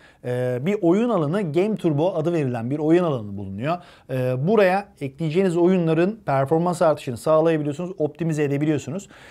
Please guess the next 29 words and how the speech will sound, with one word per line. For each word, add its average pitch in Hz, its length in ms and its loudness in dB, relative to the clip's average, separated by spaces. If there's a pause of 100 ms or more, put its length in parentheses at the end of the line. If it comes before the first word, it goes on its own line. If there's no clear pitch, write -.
(180)
Yine 220 220 4
bu 233 220 2
özel 156 280 2
özellikler 185 540 2
menüsünden, 175 720 -4 (220)
e, 131 200 -6
telefona 180 540 0
güvenlik 160 440 -2
olarak 170 260 2 (100)
ikinci 190 360 -2
bir 208 180 2 (160)
gizli 143 280 0
bir 185 60 4
alan 170 300 4
da 120 160 -2
ekleyebiliyorsunuz 113 720 -6
size 135 240 -2
özel. 123 320 -2 (460)
Dediğimiz 208 360 2
gibi, 175 200 0 (240)
e, 143 440 0
arayüz 185 340 4
içinde 147 200 -4
çok 202 220 0
sayıda 147 220 0
seçenek 180 460 -2
var. 190 120 2 (100)
Bunları 190 380 0 (180)
araştırmak 175 640 0